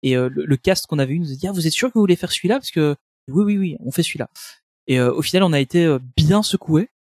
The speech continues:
Euh, mais par contre, c'était clairement pas les vraies sensations d'un coaster, hein. On était très, très loin de, d'avoir des vraies sensations, mais c'était sympa à faire. Et, euh, mais c'était à l'époque,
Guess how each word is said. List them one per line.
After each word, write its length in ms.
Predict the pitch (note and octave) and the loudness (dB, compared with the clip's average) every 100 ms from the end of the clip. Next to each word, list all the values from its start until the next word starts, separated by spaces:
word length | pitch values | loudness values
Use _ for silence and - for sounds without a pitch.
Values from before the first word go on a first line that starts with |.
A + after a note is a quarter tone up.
| _ _ - | _ _ -4
Euh, 320 | C#3 C3+ B2+ B2+ | 0 2 2 0
mais 100 | C#3+ | 0
par 120 | D#3+ | 0
contre, 140 | E3+ D#3 | 0 -4
c'était 180 | D3 | -4
clairement 260 | - C#3+ C3+ | -4 -2 -2
pas 100 | D3+ | -2
les 120 | C#3 | -2
vraies 180 | B2 B2 | -2 -2
sensations 360 | C3+ C3 B2+ C#3 | -4 -6 -8 -4
d'un 100 | B2+ | -4
coaster, 260 | B2+ - - | -4 -8 -10
hein. 160 | A#2+ A2+ - | -10 -12 -8
On 60 | C3 | -6
était 180 | B2+ C3+ | -6 -6
très, 180 | - C#3+ | -2 -2
très 140 | - | 2
loin 180 | C#3 C#3 | 2 2
de, 300 | C3+ C3+ D3 | 0 -4 -6
d'avoir 180 | C3+ C3 | -4 -2
des 80 | C3 | -2
vraies 120 | C3+ | -2
sensations, 300 | C3 C3 B3+ | -4 -2 0
mais 60 | B3+ | 2
c'était 220 | F3+ E3+ | 2 2
sympa 260 | E3+ E3+ | 0 -4
à 40 | D3 | -6
faire. 220 | - _ _ - _ _ _ _ | -8 _ _ -20 _ _ _ _
Et, 140 | - B2 | 0 2
euh, 260 | A#2+ A#2+ A#2+ | 2 2 0
mais 80 | |
c'était 400 | D3 D#3 - G#3 G#3+ | 2 2 4 2 2
à 80 | D3+ | -2
l'époque, 640 | D3+ - F#3+ A3 - - | -2 -4 -6 -6 -12 -20